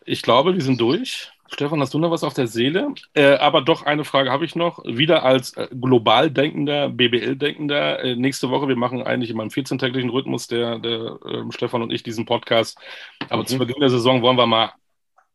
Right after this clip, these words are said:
Speaker 1: eine Woche vorher mal so einen kleinen, ähm, Bundesliga-Vorschau-Tipp von uns machen. Was glaubst du denn, sind das die üblichen Verdächtigen, die um die Meisterschaft spielen nächste Saison, oder hast du einen Geheimtipp?
Speaker 2: Naja, also die üblichen Verdächtigen werden auf jeden Fall dabei sein.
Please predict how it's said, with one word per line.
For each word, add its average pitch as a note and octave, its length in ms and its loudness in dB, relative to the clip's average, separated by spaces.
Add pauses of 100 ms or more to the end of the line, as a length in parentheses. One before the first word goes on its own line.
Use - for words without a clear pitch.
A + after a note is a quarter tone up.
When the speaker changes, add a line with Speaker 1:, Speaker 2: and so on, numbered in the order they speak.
(180)
Speaker 1:
eine D#3 220 4
Woche C#3+ 200 4
vorher C3+ 300 4
mal A#2 180 -2
so A#2 80 -6
einen A#2 80 -6
kleinen, A2+ 560 -2
ähm, G#2+ 600 -6
Bundesliga-Vorschau-Tipp C#3+ 1120 2
von C3+ 140 -4
uns C3+ 160 -6
machen. C3+ 360 0 (720)
Was - 140 -10
glaubst C3+ 260 0
du C#3 40 2
denn, B2 460 0
sind B2 120 -10
das B2+ 120 -4
die C3+ 80 -2
üblichen C3 300 -2
Verdächtigen, C3 500 0
die B2 240 -2
um B2 140 -2
die A#2+ 80 -2
Meisterschaft B2+ 480 -2
spielen C3 240 -4
nächste B2 240 -2
Saison, A#2+ 260 -2
oder A2 140 -4
hast - 120 -8
du A#2+ 60 -4
einen G#2+ 60 -2
Geheimtipp? G#2 480 -4 (3250)
Speaker 2:
Naja, F2+ 380 0
also F2+ 180 0
die G2 100 4
üblichen G2+ 360 0
Verdächtigen G#2+ 560 2
werden G#2+ 200 2
auf G2 120 -2
jeden G#2+ 180 -2
Fall G#2 200 0
dabei A#2 300 0
sein. A#2+ 300 -4